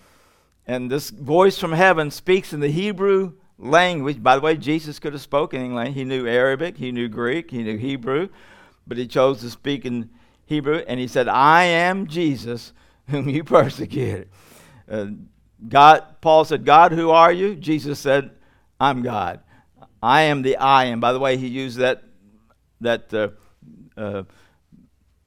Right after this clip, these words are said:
Old Testament name of God. He said, "I am, I am Jesus, whom you persecuted." <clears throat> That's all. That's probably the shortest soul winning,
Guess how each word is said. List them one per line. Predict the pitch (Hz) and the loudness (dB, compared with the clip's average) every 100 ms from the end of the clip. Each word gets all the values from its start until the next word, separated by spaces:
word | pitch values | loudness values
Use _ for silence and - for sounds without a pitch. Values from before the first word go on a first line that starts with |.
| _ _ _ _ - | _ _ _ _ -4
Old | 127 127 | -4 -2
Testament | 165 139 - 120 123 | 0 0 0 -12 -4
name | 143 156 | -4 -2
of | 120 110 | -6 -4
God. | 107 107 | -2 -2
He | 107 | -6
said, | 92 107 | -12 -6
"I | 113 131 139 | -2 2 2
am, | 135 143 120 101 101 - - | 0 0 -2 -6 -14 -20 -8
I | 123 139 151 | 2 4 4
am | 147 143 131 127 | 2 0 -2 -4
Jesus, | 113 139 127 104 87 - _ _ _ _ - | -6 -6 -8 -12 -16 -20 _ _ _ _ -12
whom | 123 117 | -8 -6
you | 113 110 | -6 -8
persecuted." | 110 123 107 - 95 104 87 - _ _ _ _ | -8 -8 -8 -12 -16 -18 -18 -20 _ _ _ _
<clears throat> | _ _ _ - | _ _ _ -16
That's | - 165 131 131 | -10 -4 -4 -2
all. | 127 139 151 - | 2 4 4 4
That's | 143 143 | -2 2
probably | 170 160 160 | 6 6 4
the | 135 120 110 - | -2 -4 -6 -20
shortest | - 160 160 175 165 - - | -16 -4 -2 -2 -4 -8 -16
soul | - 165 165 | -2 0 2
winning, | 147 135 123 123 | 0 -2 -4 -8